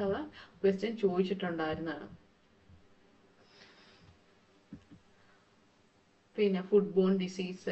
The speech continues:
definitions, പിന്നെ ergotism, epidemic dropsy, typhoid fever, botulism.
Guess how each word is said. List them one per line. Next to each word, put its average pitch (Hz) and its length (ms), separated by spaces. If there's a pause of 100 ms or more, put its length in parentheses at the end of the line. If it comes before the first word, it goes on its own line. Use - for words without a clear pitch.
(220)
definitions, 185 680 (640)
പിന്നെ 180 480 (240)
ergotism, 180 760 (240)
epidemic 190 560 (100)
dropsy, 175 340 (120)
typhoid 190 560
fever, 175 340 (180)
botulism. 185 640